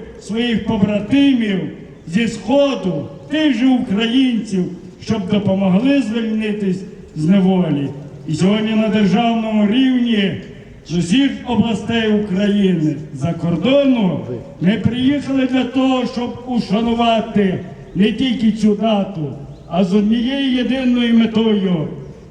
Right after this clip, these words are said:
Єднаймося, українці, заради великої України.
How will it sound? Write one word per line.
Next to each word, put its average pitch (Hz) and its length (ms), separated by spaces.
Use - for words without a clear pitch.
Єднаймося, 214 1200
українці, 214 1120
заради 202 720
великої 190 880
України. 170 680